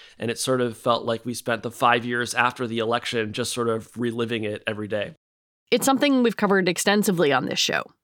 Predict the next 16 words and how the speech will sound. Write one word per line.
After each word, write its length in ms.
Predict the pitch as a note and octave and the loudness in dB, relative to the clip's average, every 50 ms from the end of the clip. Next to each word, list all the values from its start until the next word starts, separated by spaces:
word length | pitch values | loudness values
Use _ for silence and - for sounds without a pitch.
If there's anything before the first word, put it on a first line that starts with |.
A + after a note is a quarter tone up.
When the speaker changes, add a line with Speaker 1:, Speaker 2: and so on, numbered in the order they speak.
| _ _ _ _ _ _ | _ _ _ _ _ _
Speaker 2:
The 100 | - G#3 | 2 4
idea 300 | G#3+ G#3 F#3+ A3+ A3 A3 | 4 4 6 4 4 4
that 240 | G3+ G3+ F#3 - - | 4 2 0 0 0
social 280 | - G#3+ G#3 - G3+ F#3+ | 0 0 2 2 2 2
media 240 | F#3+ F#3 F3+ F#3 - | 4 4 4 4 4
algorithms 680 | - C4 C#4+ A#3+ B3+ A#3 A#3+ A3 A3+ G#3+ G#3 G3 F#3 | 4 4 4 4 4 4 4 4 4 4 2 2 2
are 80 | G#3 G3 | 0 -2
primed 600 | - - - G3 F#3 F#3 F#3 F#3+ F#3+ F#3 F#3 - | -4 -6 -2 2 2 4 4 4 4 2 2 0
to 140 | - - - | 0 0 0
amplify 340 | F#3 D#3+ E3 D#3+ - D#3 | 0 0 -2 -6 -6 -8
content 560 | C#3+ - - F3+ F3+ E3+ - D3 D#3+ D#3+ - - | -6 -2 0 0 0 0 -2 -4 -4 -4 -4 -4
that 100 | - E3+ | -2 -2
is 140 | E3 D3+ | 0 0
outrageous 640 | - - - - G3+ G#3 G#3 F3+ G3 F#3+ - - - | -2 -4 0 2 2 4 4 4 2 2 0 -2 -4
or 80 | - - | -6 -6
offensive, 720 | - - - F#3 F#3+ E3+ D3 - E3 F3+ F3+ D#3+ D#3 - | -6 0 2 2 2 2 2 2 2 2 2 0 -2 -8